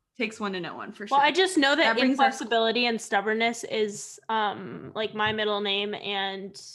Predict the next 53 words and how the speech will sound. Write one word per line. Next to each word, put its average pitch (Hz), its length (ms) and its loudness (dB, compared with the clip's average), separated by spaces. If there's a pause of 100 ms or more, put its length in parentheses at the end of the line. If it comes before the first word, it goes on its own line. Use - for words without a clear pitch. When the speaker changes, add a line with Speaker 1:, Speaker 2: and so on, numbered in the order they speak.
(420)
Speaker 2:
that 190 300 0 (160)
is 214 200 0
something 208 400 -8
that, 196 220 -6
um, - 400 -10
people 214 240 -8
love 190 160 -8
to - 80 -20
point 196 220 -12
out 190 100 -8
about 214 220 -6
me, 240 120 -10
that 208 160 -6
I 185 60 -2
really 196 240 -6
fit - 280 -18
that 208 180 -6
<laughs> - 0 -
description. 269 600 -6
So 294 100 2
I 226 100 4
was 240 100 0
just 240 180 -6
waiting 196 300 -2
to - 60 -10
hear 226 220 4
Speaker 1:
<laughs> - 140 -2
Speaker 2:
those - 140 -16
words. 214 500 -8 (460)
Speaker 1:
Right. 147 300 -6 (500)
Um, 202 300 0
okay, 233 180 -4
so 208 120 -12
that 208 120 0
brings 294 220 0
our 311 100 -2
score 220 260 -4
to 214 240 -8
five, 202 480 0
Lily, 175 600 -4
eight, 185 340 -2
Gigi, 160 460 -10
which 254 340 -6
is 285 160 -2
pretty 415 420 -6
good. 196 540 -6 (360)
Um, 156 460 -2
I, 208 260 -2
I'm 226 140 -4
pretty 262 180 -6
impressed 196 320 -6
so - 100 -12
far. - 300 -8